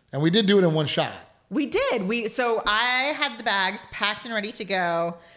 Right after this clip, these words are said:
Speaker 2: I loaded what I could, except for, like, your luggage, so you could change. And, uh, we, I put the kids to bed, and then at midnight, we, like, after your show, scooped 'em up, loaded 'em in the Sprinter van, and
Speaker 1: Like a
Speaker 2: hit the
Speaker 1: thief
Speaker 2: road.
Speaker 1: in the night, we
Speaker 2: Yes.
Speaker 1: kidnapped two children and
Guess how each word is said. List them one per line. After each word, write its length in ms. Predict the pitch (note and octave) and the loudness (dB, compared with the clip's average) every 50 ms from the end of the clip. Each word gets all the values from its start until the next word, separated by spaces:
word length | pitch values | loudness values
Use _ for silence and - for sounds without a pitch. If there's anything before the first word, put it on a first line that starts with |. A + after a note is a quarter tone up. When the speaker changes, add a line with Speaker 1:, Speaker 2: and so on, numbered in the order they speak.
| - _ _ | -20 _ _
Speaker 2:
I 100 | - F3+ | -6 -4
loaded 320 | F#3 F3+ F#3+ F#3+ G3+ G#3+ A3 | -2 -2 -2 -2 -2 -2 0
what 100 | A3 A3+ | 0 0
I 80 | A3 A3 | 0 -2
could, 260 | G#3+ - G#3+ F#3 F3 | -2 -2 -2 -2 -2
except 360 | F3+ - - - E3+ D#3 - | -2 -2 -4 -4 -6 -6 -4
for, 100 | - F3+ | -4 -4
like, 300 | F3 F3 F3 F3 E3+ - - - - | -2 -2 -4 -4 -6 -10 -16 -16 -12
your 240 | G3+ G3 F#3 G3 F#3+ | -8 -6 -4 -4 -2
luggage, 440 | F3 F3+ E3+ D#3+ E3+ F#3 F#3+ F#3+ - | -2 -2 -2 -2 -4 -6 -6 -6 -8
so 120 | - F#3+ | -8 -8
you 60 | F3+ - | -8 -8
could 180 | - G#3 F#3 | -8 -10 -8
change. 640 | - - F#3 E3+ E3 E3 D#3+ D#3 E3+ F#3+ G3 - - - - - - - _ _ _ _ - | -8 -6 -6 -6 -8 -10 -12 -12 -12 -12 -12 -12 -14 -16 -20 -20 -20 -20 _ _ _ _ -4
And, 520 | F3+ F#3 F#3 F3+ F3+ F3+ F3+ F3+ E3 F3 | -2 0 0 0 -2 -2 -4 -6 -4 -4
uh, 520 | F#3 F3+ F3 E3+ E3+ E3+ E3+ E3 E3 E3 E3 E3+ | -2 -2 0 0 0 0 0 0 -2 -2 -4 -4
we, 80 | F3+ - | -4 -4
I 100 | G3 F#3+ | -4 -2
put 180 | - A#3+ A#3 | -4 -6 -6
the 80 | C#4 D#4+ | -6 -8
kids 240 | - C4+ - - - | -8 -8 -10 -10 -10
to 80 | - | -8
bed, 380 | A#3 A3 F3+ F#3+ G#3+ A3 C4+ - - | -4 -4 -4 -4 -4 -8 -12 -14 -12
and 160 | - F3 F3+ F3 | -10 -8 -6 -6
then 100 | E3+ F3 | -6 -8
at 140 | - - D#3 | -10 -10 -10
midnight, 520 | F3+ G3+ G#3 G3+ E3+ D3+ D3+ D#3 D3+ - D#3 | -10 -10 -8 -10 -10 -10 -10 -12 -12 -14 -12
we, 180 | D#3 D3 D3+ | -12 -10 -10
like, 240 | D3 D3+ C#3+ C#3+ - | -8 -10 -10 -12 -14
after 240 | - D3 C#3+ - E3 | -16 -16 -14 -12 -12
your 80 | E3 D#3+ | -12 -10
show, 480 | - - G#3 A3 G#3 F3+ D#3+ D3+ D3+ E3 - _ _ _ _ _ _ | -10 -8 -8 -6 -6 -8 -10 -12 -14 -18 -20 _ _ _ _ _ _
scooped 420 | - - - - - F3 D#3 - G3 | -20 -20 -18 -14 -14 -14 -14 -12 -8
'em 60 | G3+ | -4
up, 160 | B3 B3+ B3+ B3+ - - - _ | -4 -4 -4 -6 -10 -18 -20 _
loaded 340 | C#3+ C#3+ D3 D3 D3+ D#3+ D3+ | -14 -12 -10 -10 -8 -10 -10
'em 100 | D#3 D#3 | -10 -12
in 160 | E3 E3 E3 | -12 -10 -10
the 80 | D#3+ E3 | -10 -10
Sprinter 340 | E3 - - - A#3 A#3+ B3+ | -10 -12 -12 -12 -10 -8 -6
van, 360 | B3 B3+ B3 B3 B3 B3 A3+ G3 | -6 -6 -4 -4 -4 -4 -4 -4
and 220 | F3+ E3+ E3+ E3+ | -6 -6 -6 -4
Speaker 1:
Like 180 | - - E3+ - | -4 -2 -2 -4
a 40 | - | -6
Speaker 2:
hit 100 | - - | -8 -4
the 60 | G3+ | -2
Speaker 1:
thief 160 | E3 D#3+ C#3+ C3+ | 0 0 0 0
Speaker 2:
road. 20 | D#3 | 0
Speaker 1:
in 60 | D3 C#3 | 0 0
the 80 | C#3+ | 0
night, 380 | C#3 C#3 B2+ A#2+ A#2 A2+ A#2 - | 0 0 0 0 -2 -4 -6 -8
we 220 | A#2 A#2 A2 G#2 - - | -8 -8 -8 -10 -12 -14
Speaker 2:
Yes. 460 | E3+ E3 E3 F3 E3 D3+ B2 D#3+ F3 - | -14 -10 -8 -6 -6 -6 -6 -8 -10 -2
Speaker 1:
kidnapped 520 | - D#3 D#3 C#3+ D3 D3 C#3 C#3 - - | 0 0 2 2 0 -2 -2 -4 -4 -2
two 140 | - D3+ C#3+ | -2 -2 -2
children 540 | C#3 - - C#3+ C3 B2 A#2 B2+ C3 B2 A#2+ | -2 -2 -4 -4 -4 -4 -4 -2 -2 -2 -2
and 180 | A2+ G2+ F2+ | -4 -6 -10